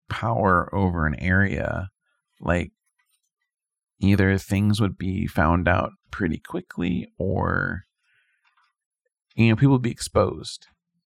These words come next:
So it's, it's kinda wild that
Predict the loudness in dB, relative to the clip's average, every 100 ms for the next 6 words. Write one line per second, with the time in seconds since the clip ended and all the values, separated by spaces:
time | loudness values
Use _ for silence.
0 | _ -2 2 2 0 -6 -16 -16 -6 -6
1 | 0 2 4 2 0 -4 -12 _ -2 0
2 | 2 2 2 0 -2 -8 _ _ -8 0
3 | 0